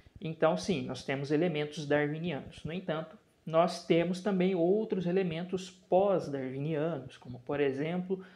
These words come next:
a, o conceito, né, a ideia de genes, ah, que deu origem a, a uma área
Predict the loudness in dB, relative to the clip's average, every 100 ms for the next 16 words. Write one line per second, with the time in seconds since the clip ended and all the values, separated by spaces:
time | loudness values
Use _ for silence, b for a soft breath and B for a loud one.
0 | B -4 0 0 0 -4 -8 -18 -8 -6
1 | -4 -4 0 2 0 -4 -4 -2 0 0
2 | 0 -4 -6 -4 -4 -4 -6 -8 -14 -20
3 | B B B -8 -6 -6 -6 -6 -4 4
4 | 4 4 2 -4 -4 -6 -4 -4 -2 -2
5 | 0 -2 -2